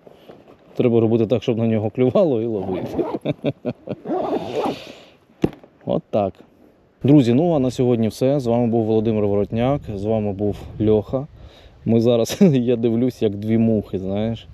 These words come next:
<laughs> в, в окулярах. Я сподіваюся, вам сподобався цей відос. Якщо так, то традиційно, а, тисяйте на вподобайку. Ну і, звісно, що не пропускайте подальші відоси, натиснувши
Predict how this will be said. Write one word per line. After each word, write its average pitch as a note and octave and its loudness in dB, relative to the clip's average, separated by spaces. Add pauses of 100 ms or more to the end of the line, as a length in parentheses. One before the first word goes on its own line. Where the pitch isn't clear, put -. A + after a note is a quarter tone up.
<laughs> - -16
в, A#2 0
в A#2 0
окулярах. C3+ -2 (1200)
Я C3+ 4
сподіваюся, B2+ 2
вам B2 0
сподобався A2+ -2
цей G#2+ -2
відос. G#2+ -2
Якщо A2 -4
так, G#2 -2
то G2 -2
традиційно, G2+ -2
а, G2 -2 (300)
тисяйте A2 0
на G2+ -2
вподобайку. A#2 -2
Ну B2+ 0
і, - 0
звісно, A#2 -6
що C3+ -2 (220)
не A2 -2
пропускайте G#2+ -4 (140)
подальші G#2 -2
відоси, A#2+ -4 (420)
натиснувши C3+ -2